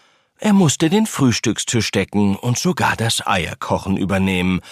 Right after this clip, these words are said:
während Baby Henry seine Milch bekam. Die aufgebaute Stadt musste er gezwungenermaßen allein zurücklassen, zusammen mit den Plemos, die ihm Paul geschenkt hatte. Die Plemos,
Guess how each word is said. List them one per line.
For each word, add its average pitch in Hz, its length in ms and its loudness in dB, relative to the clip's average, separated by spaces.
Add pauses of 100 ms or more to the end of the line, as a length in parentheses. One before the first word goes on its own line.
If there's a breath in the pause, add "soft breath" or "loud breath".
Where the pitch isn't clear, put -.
(340 loud breath)
während 165 400 0
Baby 175 260 4
Henry 101 500 0
seine 107 320 0
Milch 95 360 0
bekam. - 560 -6 (840)
Die - 140 -8
aufgebaute 87 580 0
Stadt - 460 -2
musste 202 300 2
er 117 360 2 (220)
gezwungenermaßen 127 1000 2
allein 110 420 2
zurücklassen, 101 840 0 (680 soft breath)
zusammen 123 540 2
mit 101 160 2
den 151 140 2
Plemos, 95 680 0
die 110 120 -2
ihm 185 200 0
Paul 76 380 -2
geschenkt 71 580 -6
hatte. - 360 -12 (840)
Die 180 160 2
Plemos, - 960 -4